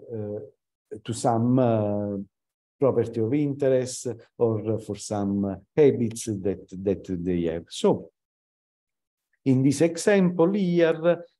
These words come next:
we have, uh, one hundred and fifty observations. We only have two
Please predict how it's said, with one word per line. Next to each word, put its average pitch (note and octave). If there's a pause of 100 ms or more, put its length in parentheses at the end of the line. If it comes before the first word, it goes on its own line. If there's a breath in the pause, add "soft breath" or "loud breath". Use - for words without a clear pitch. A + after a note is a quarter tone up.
we B2+
have, A2
uh, F2+
one D3
hundred G#2
and G2
fifty G2+
observations. D3+
We A#2+
only A#2
have F#2 (260)
two -